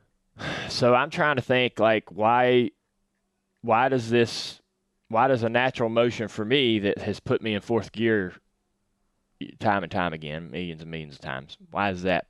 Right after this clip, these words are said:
motion now wrong? Um, a lot of things can be possible, like, uh, the location of the, uh, shifter handle. Have they changed something on the tail housing of the transmission that, that relocated the shifter?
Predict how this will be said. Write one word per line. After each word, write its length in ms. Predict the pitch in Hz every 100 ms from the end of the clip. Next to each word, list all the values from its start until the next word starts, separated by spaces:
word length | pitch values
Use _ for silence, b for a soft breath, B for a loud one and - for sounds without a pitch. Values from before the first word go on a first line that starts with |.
| _
motion 540 | - 95 92 - 87 80
now 380 | 85 80 73 - _ _ _
wrong? 260 | 80 71 55 _ _ _ _ _ _ B B B B B B B B B -
Um, 360 | 71 71 69
a 40 | 71
lot 200 | 80 90
of 60 |
things 340 | - 85 80 -
can 160 | -
be 100 | 71
possible, 560 | 73 98 110 - 76 82
like, 380 | 82 82 _ -
uh, 320 | 76 73 73 62 _ _ _ _ _ _ _ _ _ _ _
the 80 | -
location 540 | 82 85 90 90 85
of 120 | 73 71
the, 240 | 76 73
uh, 220 | 69 65
shifter 320 | 64 92 -
handle. 420 | - 73 65 71 - _
Have 140 | 78
they 80 | 71
changed 340 | - 90 78 -
something 300 | 87 - 80
on 120 | 76
the 140 | 78 - _ -
tail 180 | 101 92
housing 400 | 87 78 80 82
of 140 | 73
the 120 | 69 69 _ _ _ _
transmission 720 | - 95 82 82 87 - 73
that, 160 | 76 - _ -
that 200 | - -
relocated 640 | 87 85 82 - 80 73
the 60 | 67
shifter? 420 | - 101 - 90